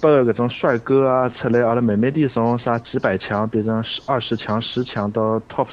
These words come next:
three 三个人，有得大概有得一个几个号头的辰光，让搿种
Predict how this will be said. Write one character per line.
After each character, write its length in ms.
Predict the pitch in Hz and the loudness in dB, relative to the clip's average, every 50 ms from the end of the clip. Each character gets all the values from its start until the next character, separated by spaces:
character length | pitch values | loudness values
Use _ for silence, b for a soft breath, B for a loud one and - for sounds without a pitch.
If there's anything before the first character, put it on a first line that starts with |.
| - - | -8 -2
three 220 | - 135 127 113 101 B B B - - - | 0 2 2 2 0 B B B -20 -10 0
三 140 | - 156 143 | 2 2 4
个 100 | 131 123 | 4 4
人， 220 | 113 104 98 95 92 B B B B B B B B B B B - | 4 4 2 0 -2 B B B B B B B B B B B -2
有 140 | 131 143 | 0 4
得 200 | 143 175 165 160 | 4 6 4 4
大 140 | 190 - 117 | 4 2 2
概 120 | 117 139 156 | 2 4 4
有 80 | 160 | 4
得 100 | 151 160 | 4 4
一 80 | 156 151 | 4 4
个 160 | 165 175 180 - - - - - | 4 2 2 -2 -10 -20 -20 -16
几 140 | - - 147 | -6 0 2
个 60 | 180 | 4
号 80 | 196 151 | 6 6
头 80 | 113 | 6
的 140 | 110 147 170 | 6 6 4
辰 120 | 156 120 104 | 4 2 0
光， 200 | 107 107 107 107 | 2 2 2 2
让 200 | 107 107 110 117 120 | 2 2 2 0 0
搿 100 | 120 101 | -2 -4
种 400 | 98 107 104 104 107 110 113 | -2 -2 -2 0 0 0 0